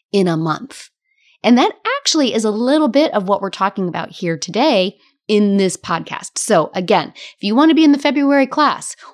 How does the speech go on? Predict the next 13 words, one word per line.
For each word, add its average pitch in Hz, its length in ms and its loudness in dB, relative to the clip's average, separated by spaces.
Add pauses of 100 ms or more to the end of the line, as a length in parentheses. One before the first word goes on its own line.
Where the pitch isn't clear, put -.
we 196 140 -2
can 233 340 0
still 269 300 2
get 240 320 -2
you 247 180 0
in, 185 480 0 (120)
<laughs> - 180 -18
at 269 180 4
least 302 480 2
as 262 220 -2
of 233 160 0
the 269 100 2
time 269 440 4